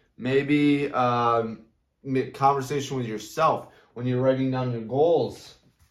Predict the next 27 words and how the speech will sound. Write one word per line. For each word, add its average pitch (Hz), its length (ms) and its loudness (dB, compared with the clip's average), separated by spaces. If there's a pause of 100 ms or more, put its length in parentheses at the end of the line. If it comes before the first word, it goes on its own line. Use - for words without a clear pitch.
every 123 240 -2
single 113 260 -8
day. 98 260 -6 (960)
Taking 151 280 4
inventory 143 520 2
of 120 80 0
your 123 100 0
life, 151 320 2
fi-, 160 140 -8
trying 139 260 -8
to 123 60 -8
figure 139 260 -6
out 127 160 0
where 135 100 -2
you 127 120 -2
wanna 110 220 -4
go, 143 240 2
what 156 180 2
you 131 80 -2
wanna 110 240 -4
do, 160 420 -4 (1000)
how 147 160 6
you 151 160 4
wanna 139 240 4
get 160 280 0
there. 185 580 6 (960)
Uh, 127 840 4